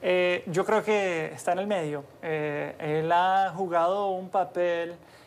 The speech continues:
Eh, interesante en, en, en, en, eh, promover la estrategia del dos mil nueve, en promover el fenómeno de, de, de Guaidó,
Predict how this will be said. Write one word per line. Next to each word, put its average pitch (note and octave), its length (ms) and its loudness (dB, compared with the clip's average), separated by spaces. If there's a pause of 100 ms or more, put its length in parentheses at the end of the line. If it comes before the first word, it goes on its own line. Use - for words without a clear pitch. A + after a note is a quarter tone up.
(140)
Eh, E3 240 -2
interesante E3 1300 -2
en, D3+ 240 -8
en, D3+ 460 -8
en, D3 400 -8
en, D3+ 420 -6
eh, D3 220 -6
promover E3 340 2
la F3+ 140 2
estrategia E3 560 0
del D#3+ 160 0
dos D#3+ 220 -2
mil E3 120 -4
nueve, A3 320 0
en E3 120 -4
promover D3+ 400 -2
el D#3+ 100 -6
fenómeno F3 480 0
de, D#3+ 240 -2
de, D3+ 260 -4
de D3+ 160 -4
Guaidó, A3+ 560 2